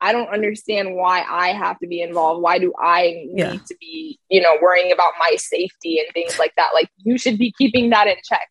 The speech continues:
Speaker 1: Literally,
Speaker 2: Mm-hmm.
Speaker 1: should be in line. Like you said, like, even one thing I did like about, like, your story or situation, like, when you did bring it to him, he's like, "Oh no, like, I'm gonna handle it," or whatever. You know what I mean? Like,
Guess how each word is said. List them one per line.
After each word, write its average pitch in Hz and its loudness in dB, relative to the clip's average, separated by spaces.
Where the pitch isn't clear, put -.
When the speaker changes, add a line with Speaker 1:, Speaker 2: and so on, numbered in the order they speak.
Speaker 1:
Literally, 190 2
Speaker 2:
Mm-hmm. 175 0
Speaker 1:
should 175 -2
be 180 -2
in 175 -2
line. 170 -4
Like 190 0
you 196 -8
said, 240 2
like, 202 -2
even 254 0
one 269 -4
thing 294 -6
I 214 -2
did 220 -2
like 226 -2
about, 202 -4
like, 196 -4
your 220 -2
story 208 -4
or 202 -4
situation, 220 -8
like, 196 -14
when 220 -12
you 226 -4
did 202 2
bring 220 4
it 214 2
to 220 -8
him, 214 -12
he's 226 2
like, 202 4
"Oh 220 6
no, 208 4
like, 190 2
I'm 208 0
gonna 202 -2
handle 202 -2
it," 185 -6
or 202 -4
whatever. 202 -2
You 262 2
know 302 0
what 302 2
I 294 0
mean? 294 -4
Like, 240 -2